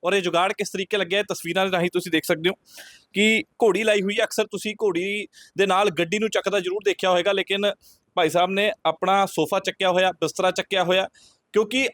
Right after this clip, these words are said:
ਆਸ ਪ੍ਰਸ਼ਾਸਨ ਤੋਂ ਨਹੀਂ ਹੈ ਤੇ ਖੁਦ ਦਾ ਸਮਾਨ ਵੀ ਬਚਾਉਣਾ, ਕਿਉਂਕਿ ਨੁਕਸਾਨ ਕਾਫੀ ਹੋਇਆ ਸੀ। ਔਰ ਇਹ ਪਟਿਆਲੇ ਦਾ ਸਭ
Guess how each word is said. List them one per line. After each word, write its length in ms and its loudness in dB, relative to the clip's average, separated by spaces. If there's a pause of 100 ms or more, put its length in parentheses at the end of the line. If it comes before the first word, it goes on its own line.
ਆਸ 380 2
ਪ੍ਰਸ਼ਾਸਨ 400 -4
ਤੋਂ 140 -4
ਨਹੀਂ 220 -2
ਹੈ 60 -2 (460)
ਤੇ 300 0
ਖੁਦ 220 0
ਦਾ 140 4
ਸਮਾਨ 360 0
ਵੀ 80 -4
ਬਚਾਉਣਾ, 360 -2
ਕਿਉਂਕਿ 220 -6
ਨੁਕਸਾਨ 440 -2
ਕਾਫੀ 260 0
ਹੋਇਆ 260 2
ਸੀ। 160 -4
ਔਰ 140 4
ਇਹ 80 0
ਪਟਿਆਲੇ 440 0
ਦਾ 120 2
ਸਭ 140 -6